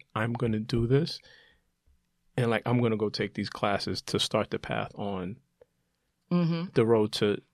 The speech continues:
Speaker 2: Mm-hmm.
Speaker 1: to shoot this."
Speaker 2: Mm-hmm. Um, so what happened was, like I told you, like, I had always, you know, pitched, not knowing that it was pitching, that I was pitching.
Speaker 1: Mm-hmm.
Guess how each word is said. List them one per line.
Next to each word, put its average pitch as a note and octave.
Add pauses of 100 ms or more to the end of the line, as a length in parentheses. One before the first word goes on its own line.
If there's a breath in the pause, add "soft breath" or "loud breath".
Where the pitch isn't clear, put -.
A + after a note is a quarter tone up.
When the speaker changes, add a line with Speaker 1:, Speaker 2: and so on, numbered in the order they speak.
(120)
Speaker 2:
Mm-hmm. E3
Speaker 1:
to D#3+
shoot -
this." -
Speaker 2:
Mm-hmm. F3 (460 soft breath)
Um, D#3 (1080)
so -
what D#3
happened E3
was, C#3+ (300)
like D#3
I E3
told D#3
you, C#3+
like, B2+
I C3
had C3+
always, C3 (1120)
you D#3+
know, B2
pitched, -
not D#3+
knowing E3+
that C3
it C3
was B2
pitching, C3+
that C3+
I B2
was A#2
pitching. - (140)
Speaker 1:
Mm-hmm. C3+